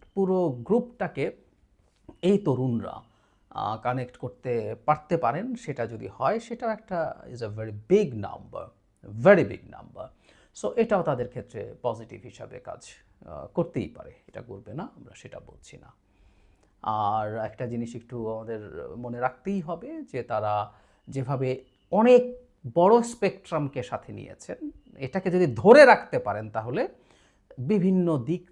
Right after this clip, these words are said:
থেকে আসলে তারা মানুষ পেতে পারেন। কারণ এখানে বিভিন্ন রকম চিন্তার, বিভিন্ন রকম মানুষ, বিভিন্ন রকম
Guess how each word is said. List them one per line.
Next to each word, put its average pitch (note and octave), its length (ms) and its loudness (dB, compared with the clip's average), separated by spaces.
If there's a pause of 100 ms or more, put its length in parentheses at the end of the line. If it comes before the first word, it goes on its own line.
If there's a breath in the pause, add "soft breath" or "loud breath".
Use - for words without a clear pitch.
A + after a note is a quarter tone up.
থেকে D#3+ 260 -6
আসলে A#2 320 -8
তারা A2 200 -6
মানুষ G#2 460 -14
পেতে - 220 -12
পারেন। - 260 -20
কারণ A#2 240 -8
এখানে B2 200 -8
বিভিন্ন F3 640 -4
রকম D3 500 -6
চিন্তার, G#2+ 500 -8
বিভিন্ন A#2+ 380 -10
রকম C#3+ 380 0
মানুষ, G#2+ 280 -8
বিভিন্ন C3 360 -8
রকম D#3+ 220 -6